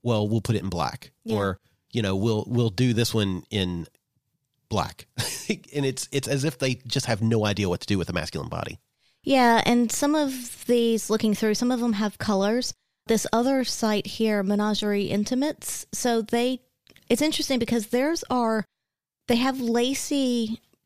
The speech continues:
Speaker 2: briefs and things. They have a high waist control brief that has, like, like, a tummy tuck thing on it.
Speaker 1: Ooh, I need that.
Speaker 2: Uh, they also, but what's interesting about theirs is that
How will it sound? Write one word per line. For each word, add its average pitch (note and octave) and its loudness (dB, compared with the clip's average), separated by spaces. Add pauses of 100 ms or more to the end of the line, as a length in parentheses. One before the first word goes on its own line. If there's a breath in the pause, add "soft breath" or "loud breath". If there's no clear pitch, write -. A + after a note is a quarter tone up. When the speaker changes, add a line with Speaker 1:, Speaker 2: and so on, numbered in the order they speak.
(160)
Speaker 2:
briefs G3+ 0
and G3 0
things. F3 0 (340)
They G#3+ 4
have A3+ 2
a G#3+ 2
high G#3+ 0
waist A3 0
control G3+ 0
brief F3 -2
that F#3+ 0
has, F#3 -2
like, F#3 -2
like, F#3 2
a - 0
tummy G#3+ 0
tuck - -6
thing E3 0
on D3+ 2
it. F3 -2
Speaker 1:
Ooh, A#2+ 2
I G2+ 0
need F#2+ 0
that. F#2 -2
Speaker 2:
Uh, F#3+ 0
they B3 2
also, D4+ 0
but - -2
what's C#4+ -2
interesting F4 -4
about A#3 -2
theirs B3+ 0
is A3 -2
that A3 -2